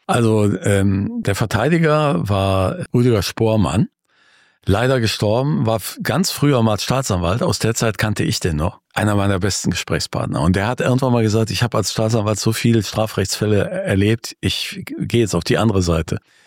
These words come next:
und werd Verteidiger.“ Und der hat Jörg Immendorf verteidigt, weil er auch, das muss man ihm auch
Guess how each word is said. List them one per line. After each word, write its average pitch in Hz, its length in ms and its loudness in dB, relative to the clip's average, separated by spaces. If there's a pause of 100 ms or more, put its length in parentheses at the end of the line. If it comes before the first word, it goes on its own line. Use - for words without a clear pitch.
und 98 140 0
werd 110 160 0
Verteidiger.“ 80 560 -2 (360)
Und 90 160 0
der 117 140 2
hat 143 180 -2
Jörg 110 160 0
Immendorf 117 360 2
verteidigt, 87 640 -2 (380)
weil 98 120 0
er 107 80 0
auch, - 180 -4 (280)
das - 180 0
muss 110 160 2
man 107 120 0
ihm 85 100 2
auch 98 160 0